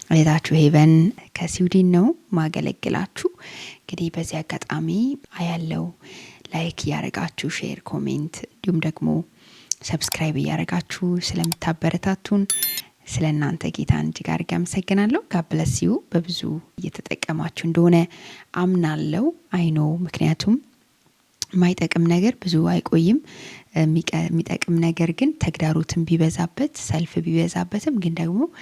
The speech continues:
የመቀጠል አቅሙ በጣም ሀይ ነው ማለት ነው። እንደዛ አምናለሁ። ጌታ ይመስገን፣ ስሙ ለዘላለም የተባረከ ይሁንና እንግዲህ ዛሬ ደግሞ ያው ባለፈው አንድ ስለ ጸሎት የተናገርኩት ነገር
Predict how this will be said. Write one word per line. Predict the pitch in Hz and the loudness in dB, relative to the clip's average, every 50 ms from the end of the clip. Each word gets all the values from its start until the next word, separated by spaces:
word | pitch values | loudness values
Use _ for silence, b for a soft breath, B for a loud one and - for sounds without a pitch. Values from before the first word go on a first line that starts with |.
| B B B B B B B - | B B B B B B B 2
የመቀጠል | 175 165 170 175 - - 180 - - 175 180 - | 4 4 6 4 2 0 -2 -2 -2 -4 -2 0
አቅሙ | - 170 165 - - 180 214 269 247 | -2 -2 -2 0 0 2 2 4 4
በጣም | 196 - - 165 156 160 165 170 - _ _ _ _ _ _ | 2 0 0 0 0 2 0 -2 -6 _ _ _ _ _ _
ሀይ | - - - 160 170 165 | -12 -6 -2 0 2 2
ነው | 165 160 160 | 2 2 2
ማለት | 160 160 160 165 - - | 2 2 0 0 -2 -2
ነው። | 170 170 | 0 0
እንደዛ | 165 160 156 160 165 175 | 2 2 2 2 2 0
አምናለሁ። | 185 180 180 180 170 165 165 175 190 | 0 0 2 2 2 4 2 2 4
ጌታ | - 262 226 202 | 4 4 6 6
ይመስገን፣ | 190 185 175 175 175 - - - 170 175 | 6 6 4 4 2 0 0 0 0 0
ስሙ | - - 185 175 170 165 | 2 2 2 2 2 2
ለዘላለም | 170 165 170 170 170 170 170 175 170 170 | 2 0 0 0 0 0 0 0 -2 -2
የተባረከ | - 175 170 170 170 - 175 170 - | -2 -2 -2 -2 -2 -2 -4 -6 -4
ይሁንና | - 180 175 170 180 208 320 | -4 -2 0 2 2 2 0
እንግዲህ | - - - 156 160 | 0 2 2 2 2
ዛሬ | - 160 160 160 160 156 | 2 2 2 2 2 2
ደግሞ | 165 160 165 175 208 277 277 | 2 2 2 4 4 4 6
ያው | 214 170 - - B B B B B B B B B B | 4 4 2 -2 B B B B B B B B B B
ባለፈው | - 160 160 160 160 160 - - 175 170 - - | -2 0 2 2 2 0 0 -2 -4 -4 -2 -2
አንድ | 165 165 165 160 160 - - - - - b b b b b _ - | -2 -2 -2 -2 -4 -4 -6 -8 -10 -10 b b b b b _ -10
ስለ | - - 170 160 - - 170 - - | -8 -6 -4 -4 -4 -6 -8 -4 -2
ጸሎት | - - - - 165 160 156 156 160 - - - - - B B B B B B B | -2 -2 0 -2 -2 -2 -2 -4 -4 -6 -8 -8 -8 -10 B B B B B B B
የተናገርኩት | _ - - - 160 160 160 156 - 160 - - - - - | _ -8 -4 -2 0 0 0 0 0 -2 -4 -4 -8 -8 -6
ነገር | 175 156 156 - - | -4 -4 -4 -6 -6